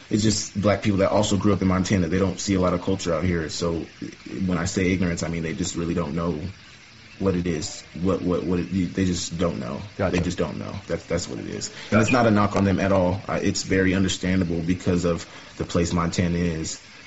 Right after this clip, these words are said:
Speaker 1: So that's why also it brings me back to the point of just educating people who will listen, just, just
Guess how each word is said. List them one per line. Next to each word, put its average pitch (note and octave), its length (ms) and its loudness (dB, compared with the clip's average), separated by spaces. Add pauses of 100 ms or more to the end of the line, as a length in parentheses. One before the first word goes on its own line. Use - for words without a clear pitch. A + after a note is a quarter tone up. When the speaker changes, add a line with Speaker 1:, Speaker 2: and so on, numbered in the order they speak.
(160)
Speaker 1:
So E2+ 320 4
that's E2+ 200 2
why F2 200 4
also F2+ 420 2
it E2+ 160 0
brings F2+ 200 2
me F2 80 2
back E2+ 160 2
to - 80 -6
the E2+ 60 -4
point F2 220 0
of D#2+ 80 -4
just - 260 -4 (220)
educating F#2+ 500 2
people F2+ 220 0
who G2+ 80 4
will E2+ 100 2
listen, D#2 460 -2
just, - 280 -4
just - 300 -6